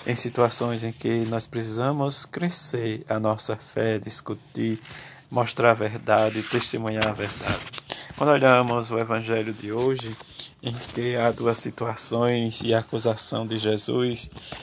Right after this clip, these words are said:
em que ele é acusado de expulsar,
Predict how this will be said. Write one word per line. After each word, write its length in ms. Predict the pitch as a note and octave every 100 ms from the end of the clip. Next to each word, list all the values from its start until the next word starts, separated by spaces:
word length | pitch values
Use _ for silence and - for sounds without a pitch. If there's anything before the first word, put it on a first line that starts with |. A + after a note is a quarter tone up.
| -
em 120 | B2 A2+
que 140 | -
ele 200 | A#2 A2+
é 100 | A2+
acusado 760 | A2 A2+ A2 A2 A2 B2+ A#2+
de 140 | G#2 A2
expulsar, 1080 | A#2+ C#3 - - A#2+ - - A#2+ B2 B2